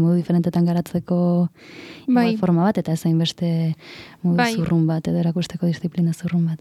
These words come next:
Speaker 2: Adibidez, nik, eh, gogoratzen dut, honekin lotuta, nola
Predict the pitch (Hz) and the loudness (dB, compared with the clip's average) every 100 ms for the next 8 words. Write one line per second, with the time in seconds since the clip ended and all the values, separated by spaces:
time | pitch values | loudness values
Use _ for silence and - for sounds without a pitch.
0 | - 240 240 254 254 254 247 254 247 247 | -6 -2 2 2 2 2 2 2 2 2
1 | 247 254 254 254 247 254 240 - - - | 2 2 0 2 4 2 0 -12 -20 -20
2 | - - 240 254 247 240 254 254 254 240 | -8 0 0 2 0 0 -2 0 2 2
3 | 240 | 2